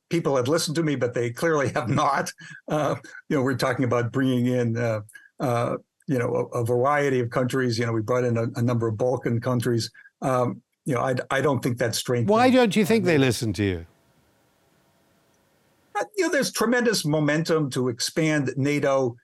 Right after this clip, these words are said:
Speaker 1: You know, many countries regard nato as, as something,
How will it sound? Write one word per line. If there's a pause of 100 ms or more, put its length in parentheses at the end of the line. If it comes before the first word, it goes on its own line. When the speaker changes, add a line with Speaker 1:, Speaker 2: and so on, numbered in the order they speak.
(280)
Speaker 1:
You
know, (240)
many
countries
regard
nato
as,
as
something,